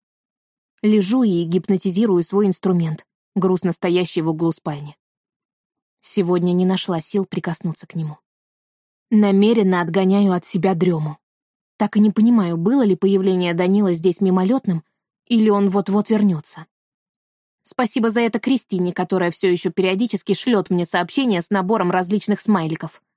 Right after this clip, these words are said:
От плачущих до поцелуйчиков. Только я делаю вид, что ничего не происходит.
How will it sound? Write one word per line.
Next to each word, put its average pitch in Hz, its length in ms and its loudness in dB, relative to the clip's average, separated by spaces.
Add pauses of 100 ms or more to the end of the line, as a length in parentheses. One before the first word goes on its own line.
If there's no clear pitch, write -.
(540)
От 208 180 -4
плачущих - 680 -4
до 220 160 2
поцелуйчиков. 180 800 -2 (840)
Только 220 280 -2
я 220 220 2
делаю 202 400 2
вид, 277 320 -2
что - 200 -4
ничего 214 340 2
не 214 100 4
происходит. 196 640 -2